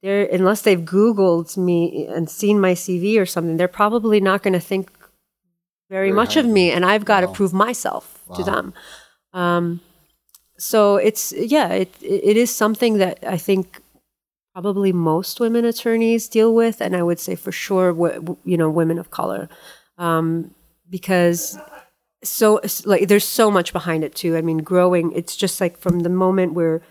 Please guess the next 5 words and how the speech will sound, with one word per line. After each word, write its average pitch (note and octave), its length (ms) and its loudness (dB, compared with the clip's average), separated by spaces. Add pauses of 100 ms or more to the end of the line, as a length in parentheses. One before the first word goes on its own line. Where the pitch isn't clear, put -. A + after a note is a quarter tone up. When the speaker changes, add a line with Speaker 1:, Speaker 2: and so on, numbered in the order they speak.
(340)
Speaker 1:
we're F3+ 380 0
brought E3+ 440 2
up, E3 420 -2 (440)
um, D#3+ 520 -2 (220)
we're, E3+ 540 2